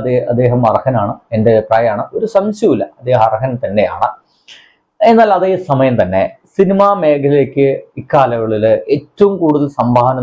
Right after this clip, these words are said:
നൽകിയ ആളുകളുടെ ഒരു ലിസ്റ്റ് എടുക്കുന്ന സമയത്ത് കമൽഹാസൻ എന്തുകൊണ്ട് പരിഗണിക്കാതെ പോകുന്നു എന്നുള്ളൊരു സംശയം എനിക്കുണ്ട്. കമലഹാസൻ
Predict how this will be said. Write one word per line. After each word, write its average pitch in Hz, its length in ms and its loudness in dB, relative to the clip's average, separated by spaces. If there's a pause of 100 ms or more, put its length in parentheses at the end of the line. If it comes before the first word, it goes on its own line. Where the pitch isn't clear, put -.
നൽകിയ 110 260 2 (120)
ആളുകളുടെ 110 380 0
ഒരു 107 140 -6
ലിസ്റ്റ് - 360 -4
എടുക്കുന്ന 107 300 -2 (120)
സമയത്ത് 95 360 0 (680)
കമൽഹാസൻ 180 800 0 (120)
എന്തുകൊണ്ട് 143 580 2 (100)
പരിഗണിക്കാതെ 131 640 0 (120)
പോകുന്നു 185 580 2
എന്നുള്ളൊരു 123 400 -2
സംശയം 117 400 -6 (140)
എനിക്കുണ്ട്. 104 440 -6 (600)
കമലഹാസൻ 180 640 0